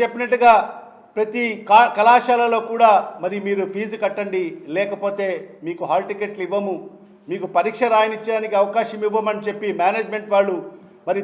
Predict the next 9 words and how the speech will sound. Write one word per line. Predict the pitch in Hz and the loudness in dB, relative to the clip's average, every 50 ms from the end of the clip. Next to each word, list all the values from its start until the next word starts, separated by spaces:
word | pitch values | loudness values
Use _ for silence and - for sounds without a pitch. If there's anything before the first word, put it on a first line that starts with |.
| 196 - | -2 -2
తల్లిదండ్రుల | 180 175 220 247 240 247 240 240 240 240 240 226 | -2 0 0 0 2 2 2 2 0 -2 -2 -4
మీద | 226 220 220 214 208 175 139 151 196 | 0 2 4 6 6 4 2 0 -2
ఒత్తిడి | 196 202 277 269 262 262 208 254 | -2 -2 -2 -2 -2 0 2 4
చేసి | 240 233 - 214 240 233 214 175 - - - - - - - - 151 | 4 4 2 0 -4 -2 -4 -4 -6 -10 -16 -20 -20 -20 -14 -4 -2
మరి | 175 190 196 190 175 | 0 2 4 6 6
ఆ | 175 175 - 170 | 4 4 0 -2
తల్లిదండ్రులు | 175 208 233 - 233 220 220 214 214 214 208 196 175 - - - - - - - - _ - 151 | -2 -2 -2 -4 -4 -4 -6 -4 -4 -2 -2 -2 -2 -4 -8 -14 -18 -20 -20 -20 -20 _ -6 -4
మరి | 180 196 208 190 180 160 151 - - - - - 147 | -2 -2 -2 -2 -4 -6 -6 -8 -12 -18 -8 0 4
ఆ | 170 | 4